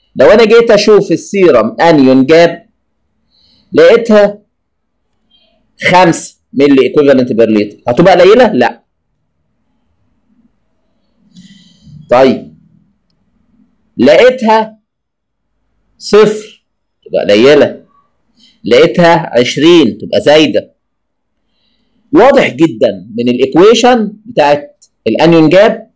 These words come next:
اللي هي مجموع، آه، السيرم كونسنتريشن للصوديوم والبوتاسيوم اطرح منهم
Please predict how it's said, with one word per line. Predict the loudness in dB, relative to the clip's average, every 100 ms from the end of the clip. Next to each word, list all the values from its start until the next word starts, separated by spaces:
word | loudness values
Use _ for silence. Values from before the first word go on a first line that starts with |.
| _ _ _ _ _ _ _ _ _ _ -2
اللي | 0 2
هي | 2 2 -2 -10 _ _ _ _ _ _ _ _ _ _ _ _ _ _ -4
مجموع، | -2 0 2 2 2 -4 -12 _ _ _ _ -4 0
آه، | 2 4 4 2 0 -4 -8 -8 -10 -6 -6 -4
السيرم | -2 0 0
كونسنتريشن | 0 0 0 0 0 0 0
للصوديوم | 0 0 2 2
والبوتاسيوم | 2 2 0 0 0 0
اطرح | 0 0 -2 0
منهم | 0 0 -2 -6 -8